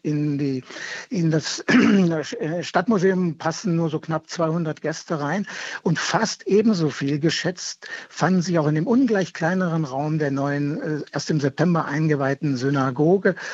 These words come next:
Also mindestens hundertfünfzig, es hat alle überrascht. Ein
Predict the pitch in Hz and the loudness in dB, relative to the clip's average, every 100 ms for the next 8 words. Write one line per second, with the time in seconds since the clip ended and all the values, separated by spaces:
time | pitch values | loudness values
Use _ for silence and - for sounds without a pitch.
0 | - - 139 156 180 190 - 185 - 180 | -10 -4 2 6 6 4 2 -2 2 2
1 | 165 - 185 180 196 139 139 131 165 165 | 2 0 -4 -2 -4 -2 -2 -2 0 0
2 | - 165 151 131 147 208 - - - - | 2 0 0 0 0 -2 -6 -10 -10 -10
3 | - - 160 175 160 160 | -10 0 2 4 4 2